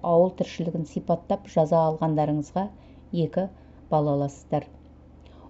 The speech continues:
Оныншы тапсырмада астарлы ойды ашып жаза алғандарыңызға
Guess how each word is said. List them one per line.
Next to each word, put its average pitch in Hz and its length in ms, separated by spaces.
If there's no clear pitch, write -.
Оныншы 220 440
тапсырмада 175 680
астарлы 190 520
ойды 175 360
ашып - 480
жаза 160 320
алғандарыңызға 151 840